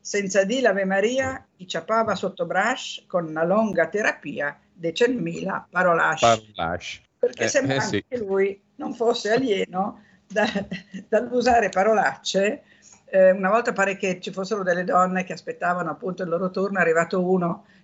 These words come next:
Speaker 1: che è trafelato e lui gli ha detto: "Venga, venga, lasci perdere quelle troie", <laughs> cose così diceva. Poi, se capiva che uno, no, era un malato immaginario, gli mollava dei calci nel sedere o gli buttava dell'acqua in faccia, perché lui
Speaker 2: <laughs>
Speaker 1: vedeva, si dice che vedesse Laura,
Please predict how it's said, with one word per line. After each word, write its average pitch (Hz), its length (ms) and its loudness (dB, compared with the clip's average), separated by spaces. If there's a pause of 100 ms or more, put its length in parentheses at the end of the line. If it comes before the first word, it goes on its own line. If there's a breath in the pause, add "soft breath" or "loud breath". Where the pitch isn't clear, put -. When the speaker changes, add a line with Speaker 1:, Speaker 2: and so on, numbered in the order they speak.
Speaker 1:
che 143 600 -2
è 143 40 -6
trafelato 175 680 2
e 175 80 0
lui 170 120 -6
gli 170 60 -2
ha 170 60 0
detto: 165 220 0
"Venga, 185 260 0
venga, 185 240 2
lasci 180 240 0
perdere 180 320 0
quelle 165 220 0
troie", 175 720 -4
<laughs> - 220 -8
cose 196 240 0
così 180 320 -4
diceva. - 580 -6 (580 loud breath)
Poi, 277 200 2 (200)
se - 380 0
capiva 247 380 0
che 214 100 2
uno, 214 400 0
no, 175 220 -8
era 208 180 -4
un 208 60 -6
malato 233 300 -2
immaginario, 220 420 -4
gli 226 100 -6
mollava 190 360 -2
dei 196 120 -2
calci 226 300 -2
nel 214 120 -2
sedere 233 460 2
o 214 40 4
gli 190 120 -2
buttava 190 380 -2
dell'acqua 196 380 -2
in 185 60 -6
faccia, 190 440 -2
perché 180 300 -4
lui 233 160 -2
Speaker 2:
<laughs> - 40 -20
Speaker 1:
vedeva, 185 420 -4
si - 160 -6
dice 220 220 -6
che 196 80 -8
vedesse 226 380 -2
Laura, 165 520 -2